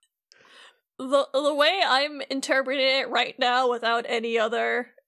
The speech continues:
information is that, like, you know, they're masters, so they're training us to use Keyblades, so in a way they're, like,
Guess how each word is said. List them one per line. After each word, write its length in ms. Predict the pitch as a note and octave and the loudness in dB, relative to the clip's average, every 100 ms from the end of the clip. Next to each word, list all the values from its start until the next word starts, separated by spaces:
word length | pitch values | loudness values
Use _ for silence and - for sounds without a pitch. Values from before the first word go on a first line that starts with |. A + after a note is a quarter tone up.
| - | -2
information 840 | A#3+ A3 B3+ A3 A3 - B3+ C4 | -2 0 -4 -2 -4 -2 -2 -2
is 360 | B3 A#3 A3+ A3 | 0 0 0 0
that, 200 | A#3+ - | -4 0
like, 280 | A3 A3+ C4 | -2 -2 -4
you 80 | |
know, 280 | A#3+ A3 A3+ - | -2 -2 -4 -2
they're 160 | C4 B3+ | 0 2
masters, 600 | A3 A3+ C4 G#3 C#4+ C#4+ | 2 0 0 0 0 0
so 220 | - B3+ | 0 -2
they're 220 | G3 G3+ | -2 -6
training 560 | G#3+ - A#3 G3+ A#3+ C4 | -8 -8 -4 -2 -2 -2
us 200 | C4+ C#4 | -2 -4
to 100 | C#4+ | -8
use 280 | C4+ D4 C#4 | -6 -6 -6
Keyblades, 560 | - C#4 C#4 C#4 C#4 C4+ | -6 -4 0 2 2 0
so 240 | - G#3 | -2 -2
in 80 | G#3+ | -2
a 80 | G#3+ | -4
way 320 | A3 A3+ A3+ | -2 0 -2
they're, 180 | A3+ G#3+ | -2 -4
like, 360 | G#3 G3+ G3+ | -2 -4 -6